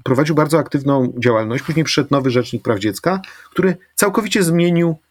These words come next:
stronę internetową Urzędu Rzecznika Praw Dziecka i w związku z tym bardzo trudno jest się doszukać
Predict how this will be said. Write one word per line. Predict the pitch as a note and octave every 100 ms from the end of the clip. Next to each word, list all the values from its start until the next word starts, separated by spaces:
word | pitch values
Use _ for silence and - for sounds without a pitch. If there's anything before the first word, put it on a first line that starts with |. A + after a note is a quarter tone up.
| _
stronę | - - D#3 D3+
internetową | D3 C#3 B2 B2+ B2+ F#2+
Urzędu | F#2+ A#2 A#2+ A2+
Rzecznika | A2+ G#2+ - G2 A2+
Praw | A2+ G2
Dziecka | G#2 G2+ F#3+
i |
w | F#3+
związku | F#3+ F#3+
z |
tym | F#3+
bardzo | F3 E3+
trudno | E3+ F#3+ F#3
jest | D#3
się | -
doszukać | D3 D3 C3+ B2 C3+ -